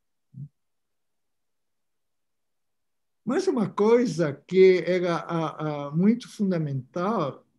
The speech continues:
era também a vontade que eu tinha de fazer essa cena e de trabalhar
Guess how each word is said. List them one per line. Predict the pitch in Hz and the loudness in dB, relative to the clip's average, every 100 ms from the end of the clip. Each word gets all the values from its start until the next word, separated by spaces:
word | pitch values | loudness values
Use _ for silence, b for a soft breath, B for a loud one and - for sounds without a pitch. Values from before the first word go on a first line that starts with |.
| - | -6
era | 175 185 | -4 -2
também | 190 160 156 196 | -4 -4 -2 -2
a | |
vontade | 220 254 277 - 160 151 131 | -4 -6 -8 -4 -4 -4 -6
que | 143 | -8
eu | 143 | -8
tinha | - 156 170 | -2 -2 0
de | 160 165 | -2 -2
fazer | 196 170 156 160 | -2 -2 0 -2
essa | 165 202 | -4 -8
cena | - 175 170 185 220 214 b b b _ | -4 -2 0 0 -4 -6 b b b _
e | 165 175 185 208 208 | 2 6 6 6 4
de | 160 175 | 0 -6
trabalhar | 175 185 165 160 160 170 | -6 -4 -2 0 0 -4